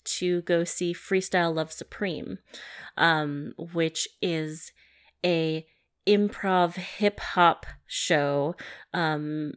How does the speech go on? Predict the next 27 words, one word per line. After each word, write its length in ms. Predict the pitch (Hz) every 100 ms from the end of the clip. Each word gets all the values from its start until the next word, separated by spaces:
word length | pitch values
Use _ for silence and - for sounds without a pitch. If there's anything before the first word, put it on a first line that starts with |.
| -
in 300 | 156 156 151
New 60 |
York 200 | 151 147
City 320 | - 175 156
at 80 | 151
the 80 | -
Booth 220 | - 147
Theater. 440 | - 262 240 233 233 - - - -
Um, 560 | 175 160 156 156 156 160 _ - _ _ _ _
it 260 | 190 185 131
was 140 | 170
started 720 | - - 185 180 175 170 175 170 -
back 200 | 170 165
in 60 | 165
the 80 |
day 400 | 165 226 196 185
by, 720 | 180 170 160 160 156 156 156 -
uh, 520 | 180 156 160 147 143 160 - _
Lin-Manuel 480 | 175 165 160 156 156
Miranda, 800 | 151 151 156 190 196 196 175 170
Christopher 300 | - - -
Jackson, 580 | - 190 180 - 175 170
Daveed 440 | 160 151 143 139 -
Diggs, 500 | 208 180 170 175 - - - - -
um, 420 | 185 165 151 147 156 - - - _
and 560 | 208 175 165 156 156 - - _ _ _ _ _ - _ _ _ _
it's 320 | 240 - -